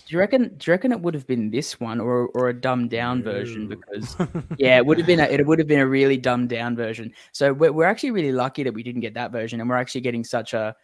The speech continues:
Speaker 1: like, super high detail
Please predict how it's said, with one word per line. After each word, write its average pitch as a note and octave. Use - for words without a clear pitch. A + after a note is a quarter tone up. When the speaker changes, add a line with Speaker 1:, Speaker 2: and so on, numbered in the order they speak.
Speaker 1:
like, A2
super C#3+
high B2+
detail A#2